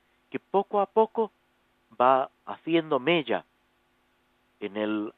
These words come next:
arrogante Francisco de Javier, hasta que hace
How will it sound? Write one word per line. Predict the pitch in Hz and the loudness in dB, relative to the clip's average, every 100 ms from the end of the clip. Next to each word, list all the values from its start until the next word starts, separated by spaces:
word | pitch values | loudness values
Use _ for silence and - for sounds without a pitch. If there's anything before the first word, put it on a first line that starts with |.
| - | -10
arrogante | 107 110 98 139 139 113 - 85 _ _ _ _ _ _ _ | -4 -2 2 2 0 -8 -14 -16 _ _ _ _ _ _ _
Francisco | - 107 95 123 117 - 104 | -4 -2 -2 -8 -8 -8 -10
de | 95 | -10
Javier, | - 92 101 98 _ _ _ _ _ _ _ _ _ _ _ _ _ _ _ _ - | -10 -10 -8 -10 _ _ _ _ _ _ _ _ _ _ _ _ _ _ _ _ -14
hasta | 101 127 | -6 -4
que | 117 131 | 2 6
hace | 123 131 139 131 139 | 6 6 2 2 0